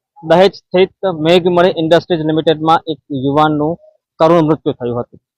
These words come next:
જેને લઈને સમગ્ર દિવસ દરમિયાન, અ, ભારે આક્રોશ ઠલવાયો. બીએન ન્યૂઝ ગુજરાતી સતત પરિવારના સંપર્કમાં હતું. ગતરોજથી જ બીએન ન્યૂઝ ગુજરાતી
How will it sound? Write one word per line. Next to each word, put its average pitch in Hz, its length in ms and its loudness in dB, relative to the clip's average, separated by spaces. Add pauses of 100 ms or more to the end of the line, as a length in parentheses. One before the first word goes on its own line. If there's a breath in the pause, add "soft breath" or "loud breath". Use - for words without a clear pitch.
(480)
જેને 208 340 4
લઈને 226 280 4
સમગ્ર 208 380 2
દિવસ 190 340 2
દરમિયાન, 196 580 2
અ, 151 480 -6
ભારે 165 340 2
આક્રોશ 185 380 2
ઠલવાયો. 185 600 2 (760)
બીએન 202 340 4
ન્યૂઝ 247 140 6
ગુજરાતી 208 420 2
સતત 214 400 0 (640)
પરિવારના 208 400 4
સંપર્કમાં 202 680 0
હતું. 214 320 2
ગતરોજથી 196 640 2
જ 202 80 -6
બીએન 190 260 4
ન્યૂઝ 196 160 2
ગુજરાતી 190 600 2